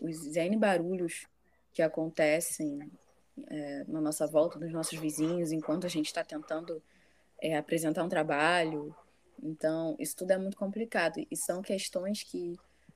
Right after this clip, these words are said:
a gente não pensa quando a gente tá na aula presencial. É,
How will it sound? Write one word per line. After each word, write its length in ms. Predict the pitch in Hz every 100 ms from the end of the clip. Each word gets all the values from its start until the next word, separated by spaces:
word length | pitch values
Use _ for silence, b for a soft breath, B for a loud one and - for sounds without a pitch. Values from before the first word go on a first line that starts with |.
| _
a 120 | - 170
gente 560 | 165 165 - 175 180 -
não 180 | 185
pensa 380 | 208 220 196 196
quando 180 | - 170
a 40 |
gente 200 | 165 160
tá 100 | -
na 120 | 156 156
aula 100 | 160
presencial. 800 | 170 160 160 - 165 147 143 - _ _ _ _ _ -
É, 540 | - 294 143 277 -